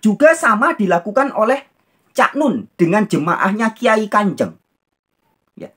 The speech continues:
jadi soal melantunkan salam Yahudi, ini juga pernah dilakukan beberapa belas tahun yang lalu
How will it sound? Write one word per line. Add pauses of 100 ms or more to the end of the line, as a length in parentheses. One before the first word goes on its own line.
(160)
jadi
soal
melantunkan
salam
Yahudi, (1400)
ini
juga
pernah
dilakukan
beberapa
belas
tahun
yang
lalu